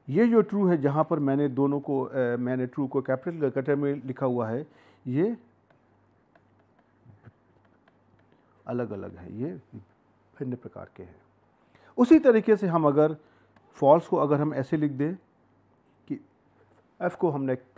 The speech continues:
कैपिटल लिखा, एएलएसई को हमने छोटे लेटर में लिख दिया, तो यह और ये जो फॉल्स है, जो हमने कैपिटल लेटर में लिखा हुआ है, दोनों हमारे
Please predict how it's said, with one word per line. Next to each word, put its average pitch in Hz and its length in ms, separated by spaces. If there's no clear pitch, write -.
कैपिटल 139 320
लिखा, 151 400
एएलएसई 135 720
को 131 180
हमने 107 460
छोटे 160 300
लेटर 151 420
में 156 140
लिख 147 140
दिया, 139 360
तो 127 80
यह 175 420
और 123 280
ये 139 240
जो 170 140
फॉल्स 104 480
है, 87 240
जो 117 120
हमने 113 240
कैपिटल 143 580
लेटर 135 220
में 131 120
लिखा 123 200
हुआ 127 140
है, 110 60
दोनों 143 260
हमारे 127 380